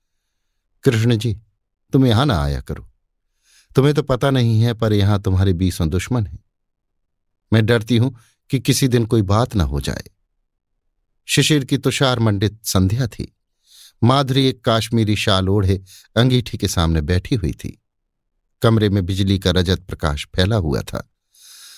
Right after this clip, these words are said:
दया कृष्ण ने देखा, माधुरी की आंखें सजल हो गई हैं और वो मुंह फेर कर उन्हें दया कृष्ण से छिपाने की चेष्टा कर रही है। प्रदर्शन और सुख भोग करने वाली रमणी क्यों इतना संकोच कर रही है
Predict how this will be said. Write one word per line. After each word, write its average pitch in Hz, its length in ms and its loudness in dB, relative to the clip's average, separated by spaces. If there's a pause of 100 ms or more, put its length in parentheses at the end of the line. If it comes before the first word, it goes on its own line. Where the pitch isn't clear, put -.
(160)
दया 151 260 2
कृष्ण 139 320 -4
ने 117 260 2
देखा, 104 480 0
माधुरी 90 380 0
की - 160 -6
आंखें 73 280 -2
सजल 90 340 0
हो 87 120 0
गई 85 180 2
हैं 85 160 2
और 76 340 0 (400)
वो 101 360 0 (280)
मुंह 123 340 2
फेर 101 220 -2
कर 95 180 -2
उन्हें 80 280 0 (400)
दया 117 280 2
कृष्ण 101 360 -6
से 80 160 -8
छिपाने 80 420 -4
की 71 120 -12
चेष्टा - 380 -6
कर 73 160 -4
रही 65 260 -8
है। - 160 -12 (1700)
प्रदर्शन 160 500 2
और 143 160 0
सुख 143 280 -6
भोग 127 400 0
करने 120 260 0
वाली 110 260 2
रमणी 107 340 2
क्यों 117 240 -2
इतना 95 240 -2
संकोच 90 480 -2
कर 92 180 -2
रही 92 220 -2
है 107 220 -8